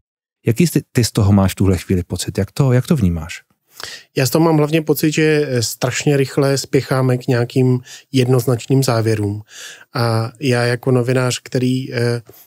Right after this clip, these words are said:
Speaker 2: znám tyhle zkratky, tak jsem čím dál opatrnější. Myslím, že snaha zarámovat toho pachatele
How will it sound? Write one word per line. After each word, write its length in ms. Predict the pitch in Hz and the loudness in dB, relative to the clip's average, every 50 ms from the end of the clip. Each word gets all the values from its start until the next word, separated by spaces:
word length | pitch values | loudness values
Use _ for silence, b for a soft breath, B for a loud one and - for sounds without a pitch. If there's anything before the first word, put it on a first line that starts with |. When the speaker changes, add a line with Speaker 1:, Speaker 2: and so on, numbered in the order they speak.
| B _ - | B _ 0
Speaker 2:
znám 380 | 127 131 131 123 127 127 127 | 2 2 2 4 2 2 0
tyhle 320 | 131 135 113 110 127 123 113 | 0 0 -2 0 0 -2 -2
zkratky, 720 | - - - 131 120 113 - - - 135 127 127 127 123 | -2 -4 -4 -4 -4 -4 -6 -4 -2 0 2 2 2 0
tak 220 | - 120 117 - | -2 -4 -6 -6
jsem 440 | - 135 127 123 123 123 123 127 135 - | -2 0 2 2 2 2 0 -2 -6 -4
čím 200 | - - 131 127 | 0 0 2 2
dál 140 | 131 135 127 | 2 0 -2
opatrnější. 840 | 113 120 123 113 131 127 127 127 123 127 123 - - 127 127 127 131 B B B B B B | -2 -2 -2 -2 0 2 2 4 2 2 0 -2 -2 -2 -2 -2 -2 B B B B B B
Myslím, 220 | - 117 - 139 135 | -4 0 2 2 2
že 100 | 139 127 | 2 2
snaha 320 | - 147 135 131 131 131 | 2 0 0 2 0 0
zarámovat 720 | 131 131 131 123 127 127 123 127 127 120 123 123 117 - - | 0 0 0 0 0 0 0 0 0 0 0 -2 -4 -6 -6
toho 240 | - 127 117 131 127 | -4 -2 -2 -2 -2
pachatele 800 | - - 127 113 - - 131 113 - - 123 123 127 123 113 | -4 -4 -6 -6 -4 -4 -6 -4 -2 -2 0 0 0 -2 -2